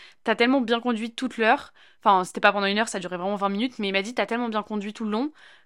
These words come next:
que je, j'étais sûre que t'allais la voir jusqu'à ce que tu fasses ça. » Il m'a dit, « Bah là, du coup, j'ai un doute, tu vois. »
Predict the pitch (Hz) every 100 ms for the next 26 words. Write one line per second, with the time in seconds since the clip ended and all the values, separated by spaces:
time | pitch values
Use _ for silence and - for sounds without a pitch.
0 | - 240 190 226 220 214 233 208 - 302
1 | 247 214 208 202 247 233 240 - 226 220
2 | 220 - 226 220 - 240 269 240 190 185
3 | 190 202 240 220 254 233 208 185 160 -
4 | - 170 170